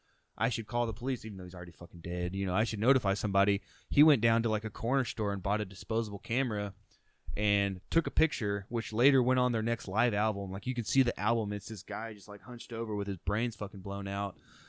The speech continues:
And, um, then he, then he took part of the brains out 'cause the brains were blown open. He took fragments. He took bone fragments and made a necklace, and then he took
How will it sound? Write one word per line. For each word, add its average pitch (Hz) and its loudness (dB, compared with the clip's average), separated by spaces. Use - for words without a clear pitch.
And, 98 -4
um, 90 -2
then 120 -2
he, 110 -2
then 117 -4
he 107 -4
took - 2
part 135 6
of 127 0
the 123 0
brains 110 2
out 110 0
'cause 113 -2
the 101 -4
brains 104 -2
were 90 -6
blown 98 0
open. 101 0
He 110 -2
took 110 -2
fragments. 113 0
He 135 2
took 104 0
bone 208 6
fragments 110 0
and 107 -4
made 107 -2
a 101 -2
necklace, 104 0
and 117 -6
then 120 -2
he 117 -4
took 120 0